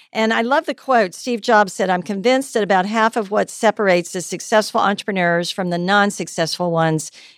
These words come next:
is pure perseverance." And I, I hear that in your story. And I know, I mean, I know you and Omar are both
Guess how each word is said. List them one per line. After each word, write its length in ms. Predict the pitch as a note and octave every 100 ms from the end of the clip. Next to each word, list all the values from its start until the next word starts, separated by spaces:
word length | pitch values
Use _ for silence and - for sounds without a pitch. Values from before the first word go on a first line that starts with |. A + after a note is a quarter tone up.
| -
is 160 | F3
pure 320 | - A3 G#3
perseverance." 840 | G3 G3 E3+ D#3+ D#3+ E3 D#3+ - - - - -
And 180 | - G3+
I, 220 | G3 F#3+ -
I 140 | - G3+ A#3+
hear 320 | G3+ C#4+ C#4+
that 220 | B3 G#3+
in 120 | G3
your 120 | F#3+ F3
story. 640 | - G#3+ G3+ G#3 G#3 G#3+
And 180 | G3 F#3
I 60 |
know, 220 | F#3 F#3+ F#3
I 60 | F#3+
mean, 160 | F#3+
I 80 | F#3
know 140 | F#3+ G3
you 200 | F#3+ F#3+
and 120 | F3+
Omar 260 | F3+ E3+
are 40 | E3
both 260 | F3 D#3+